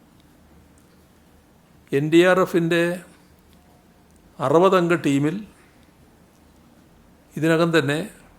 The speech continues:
അവർ വയനാട്ടിലെത്തിയിട്ടുണ്ട്. കൂടാതെ ബാംഗ്ലൂരിൽ നിന്നുള്ള സംഘം വയനാട്ടിലേക്ക് പുറപ്പെട്ടു. ഡി എസ് സിയുടെ അറുപത്തിനാല്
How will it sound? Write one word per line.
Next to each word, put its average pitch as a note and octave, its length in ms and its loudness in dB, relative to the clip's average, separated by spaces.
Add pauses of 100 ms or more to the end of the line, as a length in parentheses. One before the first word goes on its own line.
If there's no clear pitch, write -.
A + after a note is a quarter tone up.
(280)
അവർ C#3+ 120 2 (100)
വയനാട്ടിലെത്തിയിട്ടുണ്ട്. C3+ 920 -2 (1800)
കൂടാതെ D#3+ 440 2 (1400)
ബാംഗ്ലൂരിൽ E3+ 540 4
നിന്നുള്ള F3 260 0 (100)
സംഘം C#3+ 320 -4 (1200)
വയനാട്ടിലേക്ക് C#3+ 680 0
പുറപ്പെട്ടു. A#2+ 380 -6 (1900)
ഡി C#3+ 120 -4 (100)
എസ് F3+ 140 0
സിയുടെ F3+ 360 0 (1600)
അറുപത്തിനാല് F3+ 680 2